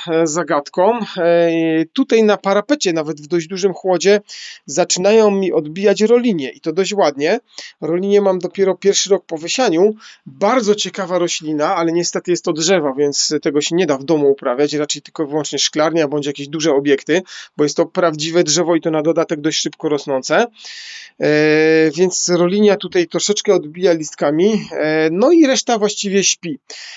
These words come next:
Natomiast w drugą stronę, no to niestety Annona przeszła w okres zimowania. Ja wiedziałem, że tak będzie,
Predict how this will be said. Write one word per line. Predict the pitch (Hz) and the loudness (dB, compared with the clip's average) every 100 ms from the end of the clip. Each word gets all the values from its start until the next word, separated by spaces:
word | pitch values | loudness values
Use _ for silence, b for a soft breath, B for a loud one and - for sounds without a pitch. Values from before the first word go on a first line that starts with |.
| B | B
Natomiast | 160 170 233 233 - 156 | -4 0 2 2 0 -6
w | 151 | -8
drugą | 147 240 226 | -6 0 2
stronę, | 208 254 240 175 139 | 0 -2 -2 -2 -2
no | 165 | -2
to | 180 202 190 - | 0 0 0 -2
niestety | 180 185 - 214 214 | 0 0 0 -4 -2
Annona | - 202 220 214 180 135 - - | -4 -2 2 2 2 -2 -4 -8
przeszła | - 185 - 165 | -6 -4 -2 -4
w | 156 | -6
okres | - 160 151 | -8 -8 -8
zimowania. | 160 214 208 185 185 185 175 B B B B - | -6 -2 0 2 2 2 0 B B B B 0
Ja | 214 | 0
wiedziałem, | 208 185 165 185 160 | 4 2 2 0 -2
że | |
tak | 151 135 | -8 -2
będzie, | 185 180 175 170 | -2 0 0 0